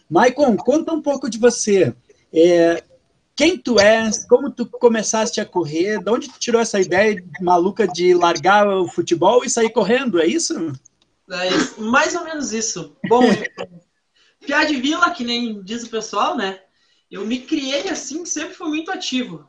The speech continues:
Speaker 2: Sempre fiz muita coisa, sempre joguei muito taco, sempre brinquei de pega-pega, esconde-esconde na rua, até a hora de baixar o sol, né?
Speaker 1: Sim.
Speaker 2: A gente fala, quando baixava o sol, a mãe mandava entrar pra dentro.
Speaker 1: Quando não enxergava
Speaker 2: Tomava
Speaker 1: mais nada, e a mãe dizia, "Vem tomar banho, guri!"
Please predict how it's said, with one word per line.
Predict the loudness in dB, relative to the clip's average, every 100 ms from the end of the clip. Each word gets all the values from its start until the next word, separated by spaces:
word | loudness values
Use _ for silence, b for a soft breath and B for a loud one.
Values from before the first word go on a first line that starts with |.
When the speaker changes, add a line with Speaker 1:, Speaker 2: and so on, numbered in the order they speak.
| _
Speaker 2:
Sempre | -6 -6 -4
fiz | -8 -6
muita | -6 -4 -4
coisa, | 2 2 2
sempre | -2 -6
joguei | -4 -2 -2
muito | -4 -8 -14 -6
taco, | 0 0 0 -4 -8 -6 -4 -8 -10
sempre | -10 -4 -4 -4
brinquei | -12 -18 -20 _ _ _ _ -6 -4 -4
de | -10
pega-pega, | -16 -16 -12 -12
esconde-esconde | -12 -14 -16 -16 -6 -4 -2
na | -4
rua, | -8 -6 -2 0
até | -2 -2 -2 0 0
a | 2 2
hora | 0
de |
baixar | -2 -2 0 -2
o |
sol, | 0 2 2
né? | 0
Speaker 1:
Sim. | -8 2 4 4
Speaker 2:
A |
gente | -2 -6
fala, | 2 2 2
quando | -4 -6
baixava | -10 -12 -12
o | -10
sol, | -6 -2 0
a |
mãe | -2 -4
mandava | -4 -4 -4
entrar | -8
pra | -10 -10
dentro. | -8 -4
Speaker 1:
Quando | 2 4 4
não | 4
enxergava | 4 2 4 4 2 0
Speaker 2:
Tomava |
Speaker 1:
mais | -2 -6 -8
nada, | -2 0 0 0 0
e | 2
a | 0
mãe | -2 -2
dizia, | 0 0 0
"Vem | 0 0
tomar | 0 0 0 -2
banho, | 0 2 4 4
guri!" | 2 2 2 2 0 -2 -6